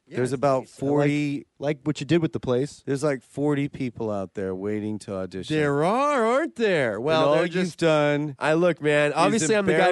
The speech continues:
Speaker 1: for the
Speaker 2: embarrass
Speaker 1: part.
Speaker 2: yourself.
Speaker 1: Why don't you just tell them all to go
Speaker 2: No,
Speaker 1: home?
Speaker 2: I'm
Speaker 1: Yeah.
Speaker 2: not. I'm not.
Speaker 1: Really?
Speaker 2: Because I think
Speaker 1: So I didn't
Speaker 2: your
Speaker 1: get the part?
Speaker 2: tape
Speaker 1: But I thought
Speaker 2: Well,
Speaker 1: I gave
Speaker 2: I
Speaker 1: a great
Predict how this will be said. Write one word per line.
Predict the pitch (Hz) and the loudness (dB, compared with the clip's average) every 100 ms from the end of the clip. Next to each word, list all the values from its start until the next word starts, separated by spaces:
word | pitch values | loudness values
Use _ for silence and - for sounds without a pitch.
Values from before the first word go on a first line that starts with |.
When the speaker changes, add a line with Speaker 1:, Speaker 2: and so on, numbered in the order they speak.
| 180 | 2
Speaker 1:
for | |
the | 170 | 0
Speaker 2:
embarrass | 156 | 2
Speaker 1:
part. | 156 180 185 | 4 4 2
Speaker 2:
yourself. | 135 123 123 120 | 0 0 0 -2
Speaker 1:
Why | 151 | -2
don't | 175 | 0
you | |
just | 180 170 | 0 -2
tell | 190 190 | 0 2
them | 185 | 2
all | 185 | 2
to | 180 | 2
go | 180 | 2
Speaker 2:
No, | 160 165 | 2 2
Speaker 1:
home? | 156 120 113 _ _ - | 0 -4 -10 _ _ -4
Speaker 2:
I'm | 127 | 0
Speaker 1:
Yeah. | 139 | 2
Speaker 2:
not. | 147 175 165 147 - - _ _ | 4 2 2 -2 -8 -18 _ _
I'm | 117 131 | -6 -2
not. | 143 156 127 - - _ _ _ _ _ | 0 2 0 -4 -16 _ _ _ _ _
Speaker 1:
Really? | 139 208 302 | -6 -2 0
Speaker 2:
Because | 147 | 0
I | 139 151 180 | 0 0 0
think | - 165 | -2 0
Speaker 1:
So | 185 | 2
I | |
didn't | 240 147 | 2 2
Speaker 2:
your | |
Speaker 1:
get | 165 | 0
the | 202 | 0
part? | 240 - | 0 0
Speaker 2:
tape | 220 - _ _ _ | -4 -10 _ _ _
Speaker 1:
But | 220 | -2
I | 247 | -2
thought | 254 262 | 0 0
Speaker 2:
Well, | - | 0
Speaker 1:
I | |
gave | 156 | 2
Speaker 2:
I | |
Speaker 1:
a | |
great | 170 | 2